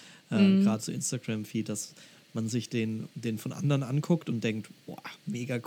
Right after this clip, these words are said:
Speaker 1: cool.“ Und dann guckt man seinen an und denkt, „Wow, das ist nicht perfekt und das ist nicht schön.“ Und, aber genauso geht's halt den anderen. Wenn die deinen Feed angucken, dann denken die,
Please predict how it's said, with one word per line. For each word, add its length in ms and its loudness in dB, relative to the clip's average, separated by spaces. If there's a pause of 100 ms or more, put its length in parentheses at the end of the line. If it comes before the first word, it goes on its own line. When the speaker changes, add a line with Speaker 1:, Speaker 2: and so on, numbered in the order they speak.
Speaker 1:
cool.“ 220 6
Und 80 0
dann 140 0
guckt 200 -2
man 140 0
seinen 300 0
an 120 0
und 140 0
denkt, 320 -2
„Wow, 420 -8 (380)
das 120 -6
ist 120 -4
nicht 200 -4
perfekt 500 -4
und 120 -4
das 160 -4
ist 80 -6
nicht 180 -4
schön.“ 380 0
Und, 200 -2 (600)
aber 380 2 (420)
genauso 400 2
geht's 260 0
halt 140 2
den 120 -2
anderen. 340 2
Wenn 140 -2
die 100 -4
deinen 280 2
Feed 200 0
angucken, 500 0
dann 140 4
denken 260 4
die, 160 6